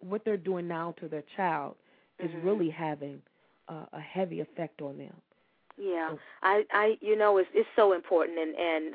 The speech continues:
Speaker 2: sometimes we, we, we as parents don't realize how, first of all, how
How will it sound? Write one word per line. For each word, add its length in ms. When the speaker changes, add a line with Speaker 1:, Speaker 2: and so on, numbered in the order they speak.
Speaker 2:
sometimes 480
we, 180
we, 220
we 160
as 80
parents 440
don't 200
realize 400
how, 320
first 220
of 80
all, 180
how 220